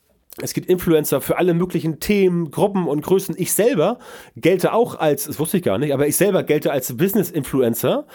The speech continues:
Deswegen hast du auch ab und zu mal bei mir, äh, ein bisschen Werbeeinblendung wie heute im Podcast, weil die Leute halt merken, ja, bei dem Tantau,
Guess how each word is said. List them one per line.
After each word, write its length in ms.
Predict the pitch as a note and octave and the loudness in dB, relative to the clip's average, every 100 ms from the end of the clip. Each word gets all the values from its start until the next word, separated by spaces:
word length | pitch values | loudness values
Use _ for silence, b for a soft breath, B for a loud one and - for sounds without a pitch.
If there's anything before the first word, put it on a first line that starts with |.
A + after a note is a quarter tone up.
| B B B | B B B
Deswegen 540 | - C#3+ - D#3 F3 E3 | -2 0 2 2 2 -2
hast 220 | D3 E3 | -2 -2
du 80 | E3 | -2
auch 80 | C#3+ | 0
ab 100 | C#3+ | -2
und 120 | D3 | -2
zu 80 | D#3 | 2
mal 140 | C#3+ | 2
bei 160 | C#3 C3 | 2 0
mir, 360 | C#3+ D#3 D3 D3 | 2 2 2 0
äh, 60 | |
ein 140 | C3+ B2+ | -2 -2
bisschen 240 | - A#2+ | -4 0
Werbeeinblendung 640 | C#3+ F3 D3 B2 B2+ C#3 C3 | 2 2 0 2 2 2 2
wie 60 | |
heute 220 | A#2 C3+ | 0 2
im 80 | A#2+ | 0
Podcast, 540 | - F#3+ - B2 - B2 | 0 -2 0 -4 -4 -2
weil 180 | C3 | 0
die 60 | F#3+ | 2
Leute 320 | E3 F3+ F3 | 2 0 0
halt 160 | C#3+ C#3+ | -4 -2
merken, 380 | B2+ E3 F#3 E3+ | 0 0 0 0
ja, 240 | B2 G3 | 0 0
bei 120 | F3 | 0
dem 160 | C#3+ C#3+ | 0 0
Tantau, 420 | C#3+ E3 F#3 A3 | -2 0 0 0